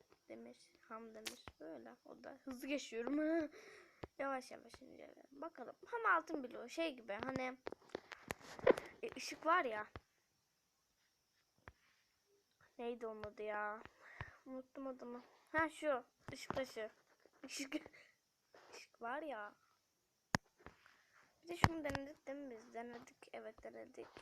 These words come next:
O yüzden şunu şöyle koyacağım ben. Ak-, Axolost.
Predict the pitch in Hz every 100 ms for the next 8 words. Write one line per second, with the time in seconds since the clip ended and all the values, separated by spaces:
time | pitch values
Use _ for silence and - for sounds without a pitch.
0 | - - _ - 247 254 269 254 277 311
1 | - - _ _ - 269 277 269 - -
2 | 220 240 240 233 220 254 _ - - 233
3 | - _ _ _ - 240 262 - - -
4 | 285 277 262 269 269 - _